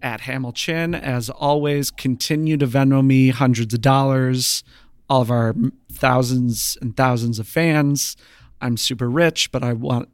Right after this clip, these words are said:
the, I want the rich to keep getting richer. So keep sending me money. Um, <laughs> and,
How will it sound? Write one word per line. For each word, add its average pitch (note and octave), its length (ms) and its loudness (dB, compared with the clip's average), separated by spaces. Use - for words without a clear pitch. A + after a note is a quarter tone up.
the, - 200 -4
I C3+ 40 -2
want B2+ 200 0
the B2 60 -4
rich A#2+ 240 -4
to - 80 -10
keep - 200 -8
getting A#2 200 -4
richer. D3+ 540 2
So - 240 -10
keep - 260 -10
sending B2+ 320 -2
me A#2+ 120 -2
money. D#3 560 0
Um, B2+ 720 -6
<laughs> - 500 -20
and, B2+ 600 -6